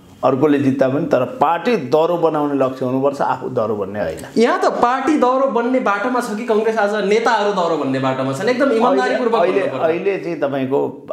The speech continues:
Speaker 1: आफू पहिलो प्राथमिकता, त्यसपछि का-, नजिकका कार्यकर्ता दोस्रो प्राथमिकता, त्यसपछि, अनि त्यसपछि गुटका कार्यकर्ता तेस-, तेस्रो प्राथमिकता, चौथो प्राथमिकता मात्रै पार्टीका कार्यकर्ता, देशौँ चाहिँ पाँचौँ प्र-, मा पुगेको छ।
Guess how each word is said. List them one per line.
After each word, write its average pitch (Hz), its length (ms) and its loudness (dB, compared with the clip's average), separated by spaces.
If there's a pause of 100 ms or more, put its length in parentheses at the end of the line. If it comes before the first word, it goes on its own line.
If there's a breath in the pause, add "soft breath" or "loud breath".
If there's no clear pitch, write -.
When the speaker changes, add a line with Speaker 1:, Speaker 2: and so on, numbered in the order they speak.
(160)
Speaker 1:
आफू 143 440 0
पहिलो 139 440 2
प्राथमिकता, 131 640 -2
त्यसपछि 147 640 0 (280)
का-, 123 360 2
नजिकका 139 480 2
कार्यकर्ता 131 600 0
दोस्रो 131 360 -2
प्राथमिकता, 127 540 0 (460 loud breath)
त्यसपछि, 180 800 2
अनि 131 300 2
त्यसपछि 131 440 0
गुटका 156 420 2
कार्यकर्ता 127 600 0
तेस-, - 480 -4
तेस्रो 135 300 0
प्राथमिकता, 123 720 0 (500 loud breath)
चौथो 180 320 4
प्राथमिकता 131 840 0
मात्रै 131 240 0
पार्टीका 123 460 0
कार्यकर्ता, 123 500 -2
देशौँ 143 440 0
चाहिँ 143 180 -2
पाँचौँ 135 360 0
प्र-, 110 440 -4
मा 113 140 2
पुगेको 92 420 -6
छ। - 100 -14